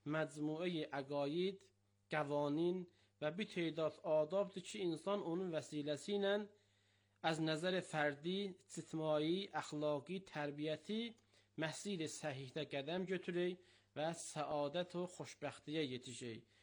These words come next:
Bizim neçə dənə vəzifəmiz vardı dər qibali din.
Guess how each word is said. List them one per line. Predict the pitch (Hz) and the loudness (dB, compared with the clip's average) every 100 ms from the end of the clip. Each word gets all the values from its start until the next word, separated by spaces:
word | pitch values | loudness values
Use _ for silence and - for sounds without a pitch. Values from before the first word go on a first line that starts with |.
| _ | _
Bizim | 208 202 247 214 | -6 -2 0 2
neçə | 175 190 | 0 0
dənə | 180 160 160 | 0 0 0
vəzifəmiz | 156 147 139 143 151 151 180 143 | 0 0 0 -4 -2 0 0 -2
vardı | 127 120 120 | -4 -4 -6
dər | 127 120 | -4 -4
qibali | 127 127 127 120 120 113 - _ _ - | -4 -4 -4 -2 -2 -4 -10 _ _ -2
din. | 135 113 | 0 0